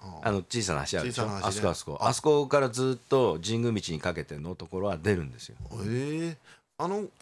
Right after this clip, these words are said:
Speaker 1: あの川のね、
Speaker 2: うん。
Speaker 1: ほとり歩くって結構おしゃれですよ。
Speaker 2: おしゃれですね。
Speaker 1: 僕、たまに歩くんですよ。
Speaker 2: おうおうおう。
Speaker 1: あ、あの、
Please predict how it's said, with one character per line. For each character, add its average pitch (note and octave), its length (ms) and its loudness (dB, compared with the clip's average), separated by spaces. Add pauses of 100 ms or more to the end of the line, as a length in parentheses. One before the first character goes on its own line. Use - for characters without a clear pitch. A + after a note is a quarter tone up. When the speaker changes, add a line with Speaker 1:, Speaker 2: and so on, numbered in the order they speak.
Speaker 1:
あ G#3 100 -4
の G#3+ 120 -2
川 G#3+ 260 -2
の G#3 100 -4
ね、 A3 220 -2
Speaker 2:
う G3 100 2
ん。 F3+ 40 2
Speaker 1:
ほ C3 80 -2
と F#3 160 -2
り F3+ 80 0
歩 C3+ 200 0
く D3+ 80 -12
っ - 40 -12
て C3 80 -4
結 D#3 180 -8
構 A#2 100 -4
お A2+ 60 -2
し B2+ 60 -4
ゃ D3+ 80 -2
れ A#2 80 -2
で F#2 60 -6
す - 100 -8
よ。 C3 60 0
Speaker 2:
お - 20 2
し C#3+ 40 4
ゃ D3 40 4
れ G#2 60 4
で E2 40 0
す F2 140 -6
ね。 A#2 200 -2
Speaker 1:
僕、 D3 160 -6
た G3+ 120 -4
ま G3+ 160 0
に F#3 40 0
歩 B2 200 0
く C#3+ 100 -4
ん B2 40 -2
で G2 60 -6
す F#2 40 -8
よ。 F#2 80 -2
Speaker 2:
お C#3 40 6
う C3+ 40 6
お D2 1000 -2
う - 0 -
お C3+ 60 -6
う。 F2+ 140 -10
Speaker 1:
あ、 A#2 60 -6
あ A#2 40 -4
の、 A2 280 -6